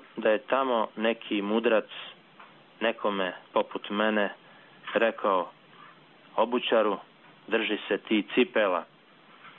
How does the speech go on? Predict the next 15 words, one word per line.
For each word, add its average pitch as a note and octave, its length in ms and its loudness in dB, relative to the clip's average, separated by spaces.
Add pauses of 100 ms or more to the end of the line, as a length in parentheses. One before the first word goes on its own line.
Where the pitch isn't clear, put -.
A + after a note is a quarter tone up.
(200)
a F#2+ 100 -4
ja G2+ 340 2 (600)
dobar G#2+ 280 4
majstor G2+ 500 0
postah, G2+ 440 -2 (1000)
ali F2+ 180 -2
nikako G#2 460 0
da F#2 120 0
nađem G#2 640 0 (100)
cipele F#2+ 500 0 (360)
za F#2 200 -2
koje F#2 460 0 (220)
pred F#2 200 -2
Bogom F2 380 0 (920)
držati E2+ 420 -2